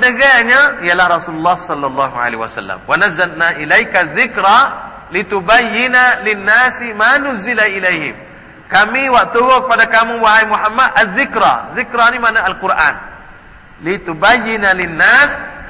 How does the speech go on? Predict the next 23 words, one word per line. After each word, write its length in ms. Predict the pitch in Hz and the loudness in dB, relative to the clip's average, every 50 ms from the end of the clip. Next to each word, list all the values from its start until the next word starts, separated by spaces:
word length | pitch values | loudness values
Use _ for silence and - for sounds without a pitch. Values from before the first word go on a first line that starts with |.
| - | -12
supaya 320 | - 180 180 190 208 214 190 | -2 0 2 2 2 0 -2
engkau 320 | 202 208 - 220 214 208 | -4 -6 -2 -2 0 0
menjelaskan 800 | 202 214 196 175 196 196 226 247 254 - - - - 202 180 175 | -2 -4 -4 -4 -2 2 2 2 2 2 -2 0 2 2 2 2
kepada 500 | 185 180 - - 175 180 175 160 175 175 165 165 160 - - - - - | -2 -6 0 2 0 0 2 2 0 2 2 0 -2 -6 -12 -16 -18 -12
seluruh 400 | - - 214 214 226 233 233 220 | -4 -4 0 2 2 2 4 4
orang, 460 | 202 185 175 160 165 180 214 254 294 311 320 - - - - - - - - - | 4 2 2 4 4 4 4 4 2 0 -4 -10 -14 -16 -18 -20 -20 -20 -20 -10
"ma 400 | 127 151 160 185 202 220 233 233 | -4 -2 0 2 4 4 4 2
nuzila 560 | 240 226 220 214 196 160 175 208 202 190 190 190 | 2 0 -2 -4 -6 -6 -6 -2 0 0 0 0
ilaihim", 560 | 175 185 180 180 185 185 185 196 202 214 220 - - - - - - | -2 -2 0 0 0 0 -2 -2 -2 -4 -4 -8 -16 -20 -20 -20 -12
apa 360 | - - 147 139 - - 185 180 175 165 | -2 -2 -2 -2 0 0 0 2 2 0
yang 160 | 170 165 160 | -2 -4 -4
diturun 400 | 160 160 - 160 160 175 160 147 | -6 -6 -6 -2 -2 -2 -2 -2
kepada 240 | - 135 123 123 120 | -6 -4 -4 -4 -4
mereka. 400 | 120 110 107 - - 98 95 95 - - - - - - - - - - - - - - - - 139 | -2 -4 -4 -4 -6 -10 -12 -12 -14 -20 -20 -20 -20 -20 -20 -20 -20 -20 -20 -20 -20 -20 -20 -4 -2
Jadi, 320 | 156 185 262 302 302 - - - - - - - - - - - - - - - - | 0 2 2 0 0 -2 -6 -12 -18 -20 -20 -20 -20 -20 -20 -20 -20 -20 -20 -2 -2
Al-Quran 600 | 180 208 - - 262 277 262 - - 294 311 294 262 233 240 | 0 0 0 0 0 2 2 4 4 4 4 4 2 0 -2
ni 100 | 247 277 277 - | -6 -6 -6 -2
Allah 240 | - 214 240 247 233 | -2 0 2 2 2
Subhanahu 480 | 220 190 202 190 - 226 226 233 233 220 | 0 0 -2 0 2 2 2 4 4 4
Wa 100 | 208 208 208 | 4 4 4
Taala 160 | 214 202 214 | 2 4 4
buat 200 | 214 208 175 160 - | 4 4 2 -2 -2
turun 440 | 208 185 175 175 208 233 262 294 | -2 -4 0 0 2 4 4 2